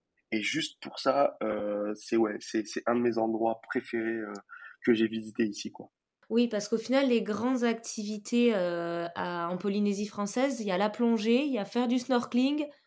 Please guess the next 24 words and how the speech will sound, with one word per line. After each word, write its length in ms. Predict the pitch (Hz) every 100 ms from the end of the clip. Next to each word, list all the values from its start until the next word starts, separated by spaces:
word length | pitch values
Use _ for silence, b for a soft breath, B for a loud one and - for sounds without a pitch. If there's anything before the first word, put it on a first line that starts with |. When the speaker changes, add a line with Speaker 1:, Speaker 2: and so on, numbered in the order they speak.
| B -
Speaker 2:
du 160 | 202
surf. 460 | 233 233 233 - 190 160 _ _ _ _ _
Donc, 260 | 190 185 -
un 140 | 208
peu 100 | 202
Speaker 1:
Ouais. 80 | 240
Speaker 2:
beaucoup 240 | 240 240 247
d'activités, 720 | 226 - 226 220 202 247 262
euh, 240 | 226 196
dans 140 | 196 214
l'eau. 240 | 160 - _ - _ _ _ _ - -
Speaker 1:
Ouais, 180 | 117 113
c'est 140 | 113
ça, 160 | 104 98
beaucoup 280 | 107 120 135
d'activités 440 | 113 - 113 123
dans 120 | 110
l'eau. 160 | 107 107
Après, 260 | 107 - 139
t'as 100 | 117
beaucoup 280 | 117 123 131
de 60 |
randonnées 460 | 110 117 117 117 113
aussi. 380 | 104 - 135